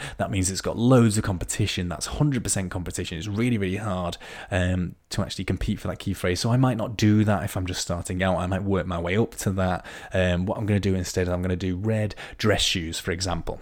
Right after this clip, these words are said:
And that has a lower competition, nought point three, for example. But it only has, um, it has less in terms of search volume, which, okay, is good, but like my friend Rick Rodriguez would say,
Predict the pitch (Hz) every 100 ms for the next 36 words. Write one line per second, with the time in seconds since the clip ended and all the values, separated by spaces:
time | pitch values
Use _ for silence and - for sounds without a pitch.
0 | - 120 113 101 95 98 95 87 - 85
1 | - 85 - 78 87 101 87 - 90 87
2 | 85 - - - 90 80 - 90 95 85
3 | 90 - - - - - 110 104 113 107
4 | 92 98 92 - - - - - - 95
5 | 90 85 85 90 - 107 117 107 95 90
6 | - - 98 101 92 - 90 92 90 139
7 | 117 - 85 78 73 - - - _ 135
8 | 131 - 120 101 92 110 - - - 107
9 | 90 - 131 90 - - 95 92 - -
10 | - _ _ _ - 117 98 87 87 98
11 | 92 92 - 95 92 95 92 92 92 -
12 | 101